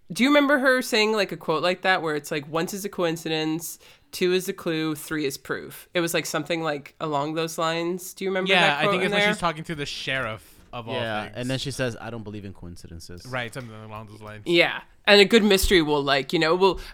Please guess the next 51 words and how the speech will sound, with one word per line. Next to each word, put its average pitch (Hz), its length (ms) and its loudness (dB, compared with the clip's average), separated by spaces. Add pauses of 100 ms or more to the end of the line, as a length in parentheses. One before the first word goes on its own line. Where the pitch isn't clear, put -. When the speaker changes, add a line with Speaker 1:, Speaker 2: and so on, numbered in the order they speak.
(140)
Speaker 1:
it's, 165 380 -4
it, 156 180 -12
like, 147 200 -2
you're 160 80 -4
convinced, 240 560 -4
then 147 120 -2
you're 143 120 -8
thrown 196 320 0
off, 190 360 6
and 156 120 -4
then 151 100 -2
you're 151 120 -2 (100)
like, 139 120 -4
"That 147 140 -2
was 143 160 -8
the 135 100 -6
only 113 180 -8
conclusion," 117 580 -12
kind - 180 -10
of 71 80 -12
a 87 80 -12
thing. - 320 -12 (640)
Um, 156 500 8 (500)
that 208 240 10
to 240 100 2
me 196 180 8
is 165 220 0
how 170 180 4
a 156 60 0
good 160 200 0
mystery 143 400 -4
works. - 400 -12
You 156 100 -8
kinda 220 260 4
always 175 280 2
have 160 220 4
to - 100 -4
be, 147 160 -2
like, 143 240 -6
giving 156 320 -2
out 143 160 -2
new 147 160 -2
information 143 540 -8
and 139 80 -8
stuff. 135 200 -8
So 202 140 -4
in 202 80 -2
terms 330 260 -4
of 302 80 -4
the 233 80 -2
mystery, 160 500 -2